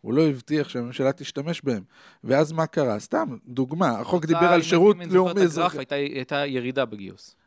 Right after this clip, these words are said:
Speaker 1: אני לא יודע אם ירידה, אבל לא היה שום עלייה בגיוס, בסדר? שום עלייה. אה, סתם, דוגמה, החוק, אה, אה, אה, בעצם חייב את הממשלה לייצר, אה, אה, מנגנון של, אה, אה, אה, אה, שירות לאומי אזרחי, שירות אזרחי לאומי לחרדים. כמה שנים מאז שהחוק חוקק ועד שזה קרה?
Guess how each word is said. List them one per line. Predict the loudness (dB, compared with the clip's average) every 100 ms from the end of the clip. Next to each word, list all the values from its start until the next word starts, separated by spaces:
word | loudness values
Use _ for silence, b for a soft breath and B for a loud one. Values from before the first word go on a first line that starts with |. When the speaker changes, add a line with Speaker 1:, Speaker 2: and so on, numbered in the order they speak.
| _
Speaker 1:
אני | -4
לא |
יודע | -2 -4
אם | -2
ירידה, | -2 0 0
אבל | 2
לא | 4 4
היה | 2
שום | -2 -6
עלייה | -4 -4 -6
בגיוס, | -10 -14 -8
בסדר? | -4 -4 -6 _ -16 -12 -6
שום | -2 0
עלייה. | 2 0 0 B B
אה, | -10 -8
סתם, | 0 0 0 -4
דוגמה, | -2 0 0 -2 B B
החוק, | -4 2 2 2 -6 -14
אה, | -14 -12
אה, | -12 -6
אה, | -6 0
בעצם | -2 -2 -6 -8
חייב | -2 2 2 2
את | 0
הממשלה | 0 -2 -6 -8 -2 2 2
לייצר, | 2 0 0 0 2 0 -6 -8
אה, | -8 -6
אה, | -8
מנגנון | -8 -8 -6 -6 -6
של, | -8 -8 -8
אה, | -8 -8
אה, | -10 -10 -8
אה, | -6 -6 -8
אה, | -10
שירות | -6 -4 -4
לאומי | -4 -4
אזרחי, | -6 -6 -6 -4 -6 -8
שירות | -10 -8 -8
אזרחי | -10 -6 -6
לאומי | -4 -6
לחרדים. | -8 -8 -8 -6 -8 -10 B B B -4
כמה | -2 -2
שנים | -2 -2 0
מאז | 0 2
שהחוק | 0 0 -4
חוקק | -4 -2 -2 0
ועד | -2 -2
שזה | -4 -8
קרה? | -4 -2 -2